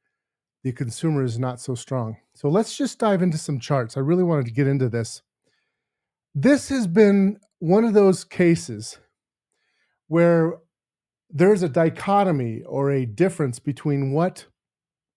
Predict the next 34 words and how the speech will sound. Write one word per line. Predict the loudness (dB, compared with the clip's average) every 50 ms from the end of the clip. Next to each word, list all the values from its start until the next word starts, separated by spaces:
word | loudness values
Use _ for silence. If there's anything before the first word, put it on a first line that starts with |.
| _ _ _ _ _ _ _ _ _ _ _ _ _ _ _ _ -14
economists | -14 -12 -10 -2 0 2 2 4 2 2 0 -2 -2 -4
are | -4
saying | -2 0 0 2 2 2 0 0 -2 -6 -8 _ _ _ _ _ _ _ _ _ _ -4
and | -2 0 2
what | 2 0 -2
the | -4
markets | -4 -4 -4 -4 -4 -6 -8 -8 -10
are | -10
saying. | -10 -8 -10 -10 -10 -10 -16 -20 _ _ _ _ _ _ _ _ _ _ _ _ _ _ _ _ _ _ -2
What | 0 0
I | 2 2
have | 2 2 2 0
here | 0 2 4 4
is | 4 2
a | 0 -4
chart | -4 -2 0 2 2 0 -2
showing | -6 -4 0 2 2 4 4 2 2 0 0 -2 -4 _ _ _ _ _ _ _ _ -2
the | 0 2 2 2 2 0
Atlanta | 0 2 2 2 2 2 2 2 0 -2
Fed | -4 -4 0 2 2 4 2 0 -2 -6 -6 -4
G | -2 0 0 2
D | 2 0 0
P | -2 -2 -2 -2 0 2
Now | 2 2 2 2 2 2 2 2 2 0 -2 -2
real | -4 -4 0 2 4 6 6 6 4 2
G | 0 0 0 0
D | 2 2 0
P | 0 0 -2 -2 -2 -2 -4
estimates | -4 -4 -2 -2 -2 -2 -2 -4 -6
for | -8 -10 -10
twenty | -10 -4 -4 -2 -2 -2 -2
twenty-two | -4 -4 -4 -4 -2 -2 -4 -6 -8 -4 0 2 4 4 2 0 -2 _ _ _ _ _ _ _ -6
Q | 2 4 6 6 6
four. | 2 2 2 2 4 4 2 0 -2 -8 _